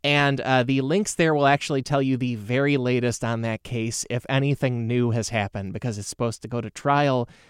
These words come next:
basically as we were taping. And so there might be more there. I'm excited to find out with ya. I also hope you will follow our guests on this episode. They are both, uh, very funny people, so they have very funny Twitter accounts, among many things.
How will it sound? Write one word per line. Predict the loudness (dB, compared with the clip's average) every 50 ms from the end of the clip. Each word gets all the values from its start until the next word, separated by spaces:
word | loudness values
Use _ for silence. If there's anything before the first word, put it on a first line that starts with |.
| _ _ _
basically | 2 2 2 2 0 0 2 2 2 2
as | 2 2 2 2 0 0
we | 0 -2
were | -2 -2 -6
taping. | -6 -4 -2 -2 -2 -4 -6 -12 -12 -14 -12 _
And | -6 -4
so | -2 -2
there | -2 -2 0
might | 0 -2 -2 -2
be | -4 -4
more | -2 -2 -2 -2 -2
there. | -2 -2 -2 -2 -2 -4 -8 _ _ _ _ _ -2
I'm | 0 0 0
excited | -2 -2 -2 -4 -4 -4 -4 -6
to | -6
find | -4 -4 -4 -2 -2 -2
out | 0 0 0 -2 -4
with | -2 -2 -2 -2 -4
ya. | -8 -8 -8 _ _ _ _ _ _
I | 4 4
also | 4 4 4 4 4
hope | 4 4 2 2
you | 0 0
will | 0 0 0
follow | 0 2 4 4 6 6 4 4 2 2
our | 2 2 2 2 0 -2 _
guests | 2 4 4 2 0 -4 -6 -4 0
on | 2 2 4 4
this | 2 0 0 2
episode. | 0 2 2 0 0 4 4 4 4 4 4
They | 4 4
are | 4 4
both, | 4 4 4 4 2 -2 -10 -6
uh, | -4 -4
very | -2 0 0 0 0
funny | 2 0 0 0 -2
people, | -4 -6 -6 -2 -2 -4
so | -2 -2 -4
they | -2 0
have | -2 0 0
very | 0 0 0 0
funny | 0 2 0 0 0 -2 -4 -8
Twitter | -12 -2 0 0 2 2 2
accounts, | 0 0 -2 -6 -6 -6 -8 -10 -8
among | -6 -4 -2 -2 -2 0
many | 0 0 0 -2
things. | -2 -2 -4 -4 -4 -8 -10